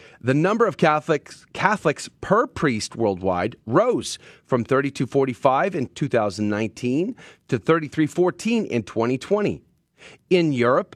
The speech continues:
there was an average of seventeen forty-six Catholics per priest, two thousand eighty-six in the Americas, and five thousand eighty-nine in Africa. Do you see? You got forty percent of priests living in Europe, and they're not bringing people into the church in any significant way.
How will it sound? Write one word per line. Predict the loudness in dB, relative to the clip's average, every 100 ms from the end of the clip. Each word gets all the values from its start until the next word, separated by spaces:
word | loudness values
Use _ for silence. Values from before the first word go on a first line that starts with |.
| -2
there | 2
was | 4 2 2
an | -2
average | 2 2 2 0 2
of | 0
seventeen | -2 2 2 2 -2 0 0
forty-six | 0 0 2 0 -2 -2 0
Catholics | 2 2 2 -4 -4
per | -4 -2 -2
priest, | 0 0 0 -4 -12 -20 _ -20 -20 _ -2
two | 0
thousand | 2 2 2 0 -4 -2 0
eighty-six | 2 0 -2 -2 -2 0
in |
the | 2
Americas, | 2 2 0 0 -2 -4 -6 -4
and | -4
five | 0 2 2 0
thousand | 0 0 0 -4 -8 _
eighty-nine | -2 0 0 2 0 0
in | 0
Africa. | -2 -2 -6 -6 -8 -6
Do | 0
you | 0
see? | 0 -2 -2 -4 -2
You | 2
got | 2
forty | 2 2 2 0
percent | 0 0 0 0
of | 0
priests | -2 0 0
living | 2 2 2
in | 0
Europe, | 2 2 0 _ 0
and | 2 2
they're | 2
not | 2 2
bringing | 2 0 0
people | 0 2 2
into | 0 0
the | -4
church | 0 0 0 -2
in | 0 0
any | 0 0
significant | 0 0 2 0 -2 2
way. | 2 0 -4